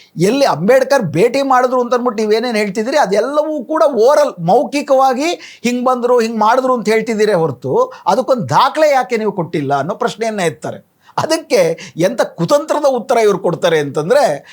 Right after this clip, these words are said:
ಅದಕ್ಕೆ ಅವ್ರು ಕೊಡೋ ಉತ್ತರ ಓರಲ್ ಹಿಸ್ಟ್ರಿ ಅನ್ನೋದು ಮುಖ್ಯ ಅಲ್ವಾ, ನಮ್ಮ ದೇಶದಲ್ಲಿ ಜನ ಓರಲ್ ಆಗಲ್ವಾ ಎಲ್ಲವನ್ನು ಮಾತಾಡೋದು, ಓರಲ್ ಹಿಸ್ಟ್ರಿನ ನೀವು ಹೆಂಗೆ ನಿರಾಕರಿಸ್ತೀರಾ ಅಂತಾರೆ. ಅದಕ್ಕೆ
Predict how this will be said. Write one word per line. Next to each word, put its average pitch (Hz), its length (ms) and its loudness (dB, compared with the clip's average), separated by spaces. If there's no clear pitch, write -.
ಅದಕ್ಕೆ 226 280 2
ಅವ್ರು 190 120 2
ಕೊಡೋ 190 200 0
ಉತ್ತರ 196 320 0
ಓರಲ್ 240 380 2
ಹಿಸ್ಟ್ರಿ 196 420 0
ಅನ್ನೋದು 170 220 -2
ಮುಖ್ಯ 151 320 -2
ಅಲ್ವಾ, 139 320 0
ನಮ್ಮ 170 180 -2
ದೇಶದಲ್ಲಿ 190 380 0
ಜನ 180 140 2
ಓರಲ್ 202 440 2
ಆಗಲ್ವಾ 156 420 0
ಎಲ್ಲವನ್ನು 170 360 0
ಮಾತಾಡೋದು, 147 540 -2
ಓರಲ್ 220 340 2
ಹಿಸ್ಟ್ರಿನ 180 400 -2
ನೀವು 156 160 -4
ಹೆಂಗೆ 196 160 -2
ನಿರಾಕರಿಸ್ತೀರಾ 170 720 -2
ಅಂತಾರೆ. 120 600 -12
ಅದಕ್ಕೆ 302 400 0